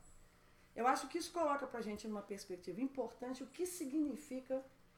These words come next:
é, o uso sustentável dos recursos naturais e o manejo sustentável da floresta. Tem engenheiro florestal aí no grupo, não tem?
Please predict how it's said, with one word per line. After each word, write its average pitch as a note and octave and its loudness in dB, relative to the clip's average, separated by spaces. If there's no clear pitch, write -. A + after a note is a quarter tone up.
é, G3 0
o C4+ 2
uso C4+ 0
sustentável G3+ -2
dos F3+ -8
recursos F3+ -10
naturais A3 -4
e C4 0
o C#4 2
manejo B3+ 2
sustentável A3 -6
da A3 -4
floresta. G#3+ -6
Tem B3+ 2
engenheiro C#4+ 0
florestal C#4+ -2
aí A#3+ -2
no C4 0
grupo, F#3+ -4
não D#3 -2
tem? B3 -4